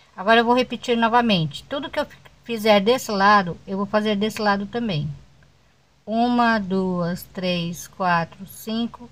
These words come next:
seis correntinhas. Então, eu pulo esse espaço onde tem duas correntinhas, venho aqui no espaço seguinte e faço minhas duas bolinhas, tá?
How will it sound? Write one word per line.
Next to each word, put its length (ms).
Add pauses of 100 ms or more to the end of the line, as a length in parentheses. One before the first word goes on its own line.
(260)
seis 420
correntinhas. 960 (580)
Então, 220
eu 100
pulo 280
esse 180
espaço 540
onde 160
tem 240
duas 340
correntinhas, 1000 (220)
venho 220
aqui 120
no 140 (560)
espaço 560
seguinte 880 (1400)
e 80
faço 600 (300)
minhas 340
duas 440
bolinhas, 840 (920)
tá? 280